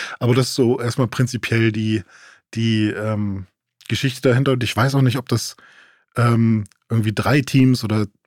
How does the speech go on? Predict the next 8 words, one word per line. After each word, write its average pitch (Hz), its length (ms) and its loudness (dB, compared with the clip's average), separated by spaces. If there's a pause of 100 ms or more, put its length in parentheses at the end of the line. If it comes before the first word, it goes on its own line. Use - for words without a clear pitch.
(120)
fünf - 400 0
Teams 127 320 2
oder 110 80 0
vielleicht 110 220 0
sogar 127 160 0
zehn 165 380 2
Teams 113 340 0
sind. 139 260 2